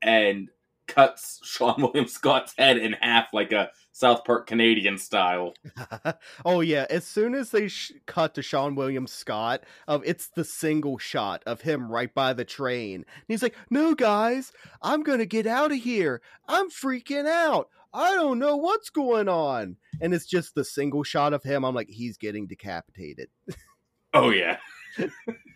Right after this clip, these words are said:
Speaker 2: Anytime you're in, anytime you're one of these characters, you're like, "I feel like I'm in a single shot right now." You're, like, run over by another character. You're like, "You're not getting me, director." <laughs>
Speaker 1: Um,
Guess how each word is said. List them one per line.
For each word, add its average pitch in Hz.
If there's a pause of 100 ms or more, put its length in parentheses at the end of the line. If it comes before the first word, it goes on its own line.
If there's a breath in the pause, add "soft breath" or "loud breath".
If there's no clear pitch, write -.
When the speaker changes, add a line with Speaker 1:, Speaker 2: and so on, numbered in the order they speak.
(460 soft breath)
Speaker 2:
Anytime 226
you're 185
in, 160
anytime 196
you're 190
one 151
of 147
these 151
characters, 135
you're 139
like, 127
"I 160
feel 262
like 226
I'm 180
in 175
a 147
single 156
shot -
right 123
now." 92 (200 loud breath)
You're, 220
like, 220
run 185
over 175
by 180
another 165
character. 175
You're 214
like, 214
"You're 277
not 294
getting 294
me, 381
director." 202
<laughs> - (2500 loud breath)
Speaker 1:
Um, 113